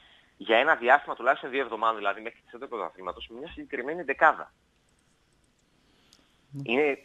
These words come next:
Speaker 1: για να το θέσω σε ένα πιο πλα-, απλό παράδειγμα, για να το καταλάβει και ο κόσμος, πες ότι είμαστε εγώ, εσύ και ο Τσίτσος, ας πούμε, και πάμε να παίξουμε three on three. Να το, να το πάω, να το πάω σε πιο μπασκετικό, ας πούμε.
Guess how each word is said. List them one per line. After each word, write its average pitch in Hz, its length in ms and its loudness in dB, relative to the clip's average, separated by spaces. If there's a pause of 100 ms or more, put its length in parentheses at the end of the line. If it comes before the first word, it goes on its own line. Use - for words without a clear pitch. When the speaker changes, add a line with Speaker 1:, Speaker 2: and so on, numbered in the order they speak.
Speaker 1:
για 113 180 -4
να 107 80 2
το 104 100 -2
θέσω 135 240 -12
σε 143 100 -4
ένα 143 160 0
πιο 143 160 -4
πλα-, 131 260 4
απλό 123 220 -4
παράδειγμα, 123 400 2
για 113 80 -8
να 110 60 -10
το 101 80 -8
καταλάβει 98 340 -4
και - 80 -10
ο 104 40 -10
κόσμος, 98 360 -8
πες 156 180 -6
ότι 147 140 -8
είμαστε 143 460 -4 (440)
εγώ, 107 300 4
εσύ - 180 -2
και 131 100 -4
ο 113 140 2 (560)
Τσίτσος, 131 340 -6
ας 87 180 -8
πούμε, 117 220 -8
και 165 120 -10
πάμε 190 160 6
να 147 60 10
παίξουμε 185 340 -4
three 190 200 4
on 165 120 -4
three. 127 160 2 (920)
Να 117 120 8
το, 117 180 -4
να 131 120 2
το 151 100 -4
πάω, 208 140 8 (100)
να 165 80 -4
το 160 80 -6
πάω 220 120 4
σε 214 100 -4
πιο 208 160 0
μπασκετικό, 139 560 0
ας 85 200 -2
πούμε. - 160 -18